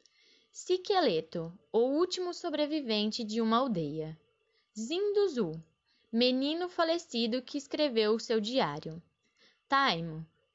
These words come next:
pai de Zinduzu. Juinto, irmão de Zinduzu. Farida, mulher com quem Ziduzu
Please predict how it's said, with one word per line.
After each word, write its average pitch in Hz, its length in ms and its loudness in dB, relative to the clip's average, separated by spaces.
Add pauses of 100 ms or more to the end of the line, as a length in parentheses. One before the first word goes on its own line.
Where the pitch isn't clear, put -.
(160)
pai 262 360 4
de 269 240 4
Zinduzu. 277 680 -2 (880)
Juinto, 226 880 0 (300)
irmão 214 500 4
de 240 140 2
Zinduzu. 247 680 0 (1000)
Farida, 208 960 2
mulher 220 600 2
com 294 260 -2
quem 190 280 0
Ziduzu 262 800 0